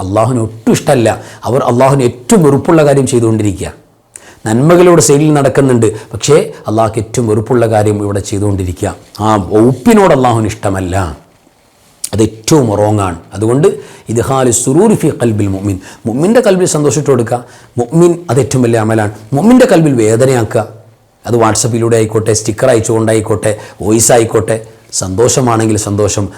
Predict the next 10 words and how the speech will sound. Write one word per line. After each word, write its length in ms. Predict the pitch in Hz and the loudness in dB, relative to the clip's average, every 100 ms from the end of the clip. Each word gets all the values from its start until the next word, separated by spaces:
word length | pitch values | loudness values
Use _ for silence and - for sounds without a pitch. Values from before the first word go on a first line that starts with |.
| - | -14
അവർക്ക് 340 | 90 107 104 123 | -4 -4 -2 -6
വിഷമമാണെങ്കിൽ 840 | - - 117 117 104 104 101 95 92 - _ - | -6 -4 -2 0 0 0 -2 -4 -8 -18 _ -10
അള്ളാഹ്ക്ക് 460 | 95 98 104 98 - | -6 -2 -2 -2 -6
ഏറ്റവും 340 | 95 - 98 92 | -12 -8 -6 -6
വെറുപ്പാണ്, 520 | 87 82 101 87 69 - _ _ _ _ _ _ _ - | -8 -8 -6 -6 -6 -16 _ _ _ _ _ _ _ -14
ഏറ്റവും 360 | 104 - 120 | -8 -2 -2
വെറുപ്പാണ്. 420 | 107 101 - 98 82 - _ _ _ _ _ _ _ _ - | 0 -2 -2 -2 -4 -16 _ _ _ _ _ _ _ _ -6
മുഅ്മിനീങ്ങളുടെ 800 | 104 123 135 165 175 160 139 127 | -6 -2 2 4 4 4 2 2
മനസ്സിന് 440 | 120 120 - 131 | 0 0 0 0
വേദനയുണ്ടാക്കൽ 880 | 117 113 123 120 110 107 101 - | 0 0 0 0 0 0 -2 -2